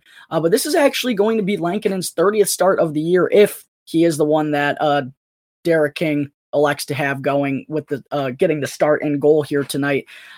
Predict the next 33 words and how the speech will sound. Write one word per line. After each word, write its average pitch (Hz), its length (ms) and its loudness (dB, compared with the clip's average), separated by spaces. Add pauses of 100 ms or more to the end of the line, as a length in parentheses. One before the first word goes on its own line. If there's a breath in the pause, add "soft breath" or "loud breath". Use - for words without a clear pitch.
(120)
Uh, 143 180 2
looking 226 260 2
to 233 60 4
pick 233 180 0
up 220 140 2
his 180 140 -4
third 196 240 2
consecutive 170 560 -2
victory. 170 600 -2 (280 soft breath)
And 202 80 -2
in 240 60 2
that 370 140 0
game 240 220 -2
on 202 160 -2
Wednesday, 170 640 0 (240)
uh, 147 240 0
against 151 400 -2
Vegas, 151 640 0 (300)
all 226 240 4
in 185 80 0
all, 175 320 4
I 175 100 2
thought 233 220 4
it 226 40 4
was 190 140 2
a 185 60 -2
pretty 185 240 -2
solid 170 500 -2 (220)
performance 165 540 -6
for 151 160 -2
Lankinen, 151 400 -4
aside 175 360 -2
from, 156 400 -4